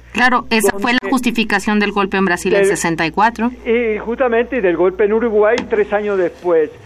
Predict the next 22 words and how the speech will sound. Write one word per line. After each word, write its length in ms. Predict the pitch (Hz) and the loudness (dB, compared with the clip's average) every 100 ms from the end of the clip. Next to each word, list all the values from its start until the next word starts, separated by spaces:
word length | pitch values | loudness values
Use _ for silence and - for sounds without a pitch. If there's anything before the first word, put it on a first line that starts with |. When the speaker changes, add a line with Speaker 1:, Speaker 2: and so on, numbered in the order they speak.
| - - | -20 -6
Speaker 2:
con 200 | 190 180 | -2 0
un 80 | 226 | -2
discurso 440 | 220 - 226 240 | -4 -6 -4 -4
peruanista, 760 | 240 226 240 240 233 - 262 - - - - - | -2 0 0 -2 -6 -4 -4 -4 -16 -18 -12 -2
eh, 760 | 180 180 180 175 180 - 196 | 0 2 2 0 0 -2 0
ellos 200 | 208 208 | 0 -2
se 100 | 220 | -4
metieron, 500 | 202 196 208 214 226 220 - | -6 -4 0 0 0 -6 -8
metieron 360 | 165 190 196 190 | -6 -2 -2 -2
preso 500 | 220 208 196 247 240 | 0 0 0 -2 -2
incluso 540 | 135 202 240 254 202 | -6 -8 -6 -2 0
a 40 | |
Jorge 340 | 156 202 196 208 | 0 -2 0 0
Valle, 420 | 214 202 240 247 _ _ _ _ | 2 0 -4 -8 _ _ _ _
descendiente 680 | - 180 180 160 180 208 208 | -6 -6 -4 -4 0 -2 -2
de 60 | 180 | -6
Jorge 320 | 185 180 185 | -4 -6 -4
Valle 320 | 175 190 185 175 | -2 -2 -2 -2
y 40 | |
Ordóñez, 400 | 165 165 214 175 | -4 -2 -4 -4
que 80 | 135 | -8
había 480 | 143 165 165 139 | -4 0 0 -2